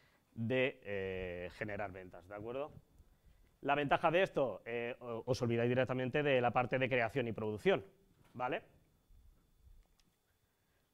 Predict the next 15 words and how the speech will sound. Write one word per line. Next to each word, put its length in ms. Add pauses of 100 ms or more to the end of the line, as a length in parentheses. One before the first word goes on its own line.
La 180
desventaja, 760
no 240
tienen 240
ningún 320
control 460
sobre 460
el 140
producto 720
que 100
estás 260
ofreciendo, 560 (420)
¿de 100
acuerdo? 440 (540)
Jonathan, 720